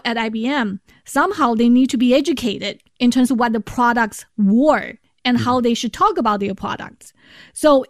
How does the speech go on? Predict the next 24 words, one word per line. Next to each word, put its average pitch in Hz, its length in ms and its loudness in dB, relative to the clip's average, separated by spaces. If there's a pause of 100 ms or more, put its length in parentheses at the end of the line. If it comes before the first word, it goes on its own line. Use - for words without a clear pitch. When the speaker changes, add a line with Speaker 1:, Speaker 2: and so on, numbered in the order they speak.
Speaker 1:
in 359 160 -4
the 466 100 -4
past, 302 340 -2
way 254 240 -2
before 294 380 0
that, 208 220 -4
when 226 100 -2
you 240 80 2
sell 240 260 -2
anything, 277 540 0
you 254 120 2
literally 277 440 0
just 226 220 -4
basically 226 420 0
show 220 260 -2
the 277 100 0
products, 226 500 0
do 220 140 0
a - 20 2
lot 220 180 0
of 240 80 0
show 226 160 -2
and 226 100 0
tell, 208 280 0